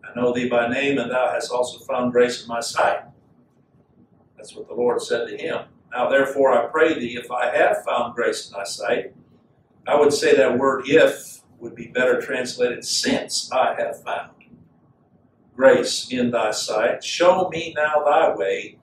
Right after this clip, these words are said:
that I may know thee, that I may find grace in thy sight, and consider that this nation is thy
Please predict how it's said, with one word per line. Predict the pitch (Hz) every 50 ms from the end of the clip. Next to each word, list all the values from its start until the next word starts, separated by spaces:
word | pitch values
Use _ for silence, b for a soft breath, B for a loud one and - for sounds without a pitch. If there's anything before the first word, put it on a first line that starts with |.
| _ _ _ _ _ _ _ _ _ -
that | - 117
I | 120 131 131 123
may | 123 120 117 -
know | 123 135 139 139 139 -
thee, | - - 110 113 110 104
that | 104 101 98
I | 117 117 -
may | - 110 104
find | - - 120 113 117 117 117 - -
grace | - 127 135 135 131 - - -
in | 120 117
thy | 117 120 117
sight, | - - - - - - - - - -
and | - _
consider | - - - - - - - - -
that | - - - - -
this | - - - - -
nation | - - - - - - - -
is | - 107 - - -
thy | - -